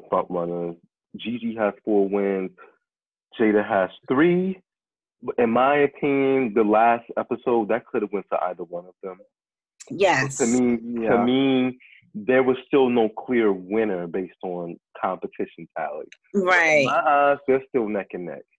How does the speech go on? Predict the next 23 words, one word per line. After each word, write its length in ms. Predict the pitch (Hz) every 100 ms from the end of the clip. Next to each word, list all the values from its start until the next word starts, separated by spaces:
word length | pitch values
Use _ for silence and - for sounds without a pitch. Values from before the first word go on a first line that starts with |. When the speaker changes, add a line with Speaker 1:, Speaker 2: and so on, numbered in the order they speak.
| _ _ -
Speaker 1:
So 200 | 120 -
I 200 | 127 156
really 340 | 180 151 147 139
need, 540 | 131 127 123 120 113 _ -
and 160 | 156 156
also, 640 | 190 320 - 131 117 - _ _ _ _ _ _ _ _ _ _ _ _ _ _
their 260 | 107 143 160 -
finale 440 | 143 135 143 160
look, 280 | 156 165 170 _ _ _ _
and 100 | 139
that, 220 | 131 131 -
well, 200 | 135 120
their 200 | 104 123
last, 420 | 113 123 127 127 _ _ -
um, 160 | 117 113
in 120 | 117
that 160 | 117 110
last 340 | 107 113 110 - -
challenge 340 | 127 117 101 -
look, 300 | 90 87 87 _ _ _ _ -
on 180 | 107 104
the 120 | 98
runway, 640 | 107 113 110 95 87 82